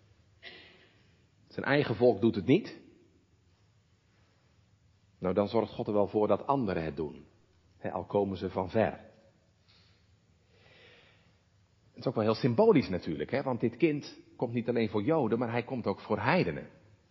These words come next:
Hij is een Messias voor de hele wereld. Zijn koninkrijk zal heersen over het hele wereld rond.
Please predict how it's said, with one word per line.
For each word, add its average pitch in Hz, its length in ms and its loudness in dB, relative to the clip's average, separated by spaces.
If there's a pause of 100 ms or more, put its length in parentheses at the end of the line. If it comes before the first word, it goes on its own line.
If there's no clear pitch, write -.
(1600)
Hij - 160 -2
is 120 80 2
een 123 80 2
Messias 123 500 4
voor 127 140 2
de 120 80 8
hele 104 260 6
wereld. 180 600 6 (1900)
Zijn 135 260 4
koninkrijk 170 880 6 (640)
zal 120 220 4
heersen 190 460 6
over 135 240 4
het 131 100 0
hele 165 340 8
wereld 185 320 8
rond. 90 440 2